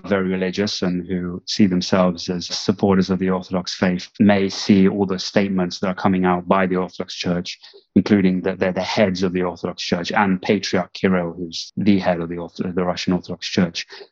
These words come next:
you know, speaking out against laws on domestic violence, saying that we need to stay out of what's happening in the family, that we need to preserve the family, whatever happens, regardless of what's taking place inside the household. They may see all these statements and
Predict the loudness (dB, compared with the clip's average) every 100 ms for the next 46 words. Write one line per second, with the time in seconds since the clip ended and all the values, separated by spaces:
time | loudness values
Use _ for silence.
0 | _ 2 4 2 0 -2 0 2 4 4
1 | 2 0 2 2 4 4 2 0 -4 0
2 | 2 2 0 -6 -10 -8 -2 -2 -2 -4
3 | -4 -2 -4 -6 -2 -2 -4 -8 -4 -2
4 | 2 2 0 -2 -4 -2 -2 -2 -2 -2
5 | -2 0 2 2 0 -6 -10 _ -20 -20
6 | _ -2 0 0 0 -2 0 0 4 4
7 | 4 0 -2 2 2 2 -2 -2 0 0
8 | 0 -2 -4 -4 -4 -4 -8 -10 -12 -20
9 | -20 -18 -2 0 2 2 0 -2 -4 -4
10 | -2 0 0 0 0 0 -4 0 2 4
11 | 2 2 2 2 0 0 0 0 -4 -10
12 | 0 4 4 2 4 6 8 6 2 2
13 | 2 4 2 2 0 0